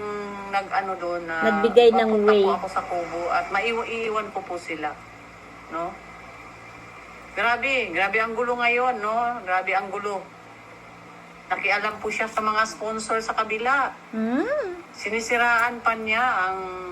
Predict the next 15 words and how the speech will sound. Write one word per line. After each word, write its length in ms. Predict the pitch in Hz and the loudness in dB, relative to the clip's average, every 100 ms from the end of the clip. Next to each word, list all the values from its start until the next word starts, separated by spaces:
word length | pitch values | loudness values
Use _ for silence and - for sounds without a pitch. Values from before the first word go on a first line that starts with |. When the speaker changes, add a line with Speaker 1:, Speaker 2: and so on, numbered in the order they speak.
| 170 - - - - 208 | -12 -14 -20 -20 -8 -2
Speaker 2:
Beneficiary. 880 | 220 220 220 - 196 190 214 175 156 156 - - - - - 202 | 0 2 -2 0 4 4 4 0 -4 -8 -16 -20 -20 -20 -12 -8
Speaker 1:
kung 80 | 190 | -4
saan 320 | 233 208 208 | 0 0 -2
po 80 | 214 | -6
siyang 320 | 220 202 196 | -2 -4 -4
grupo 480 | 175 196 190 202 196 | -4 -4 -4 -4 0
nag-ano, 640 | 190 175 160 165 185 190 - | 0 0 -2 -4 -6 -8 -8
sinisiraan 720 | 196 208 220 214 214 208 208 | -8 -6 -2 0 2 2 0
pa 160 | 208 202 | -2 -2
niya 320 | 202 202 196 | 0 0 0
yung, 480 | 196 190 190 190 190 - 185 180 - - - - 185 | -4 -4 -6 -6 -10 -12 -14 -12 -16 -18 -18 -10 0
ah, 560 | 185 185 180 180 175 | 4 6 6 4 2
anong 200 | 180 180 180 | -2 -2 2
tawag 320 | 180 175 175 | 2 2 -2
nun? 320 | 185 214 | -4 -6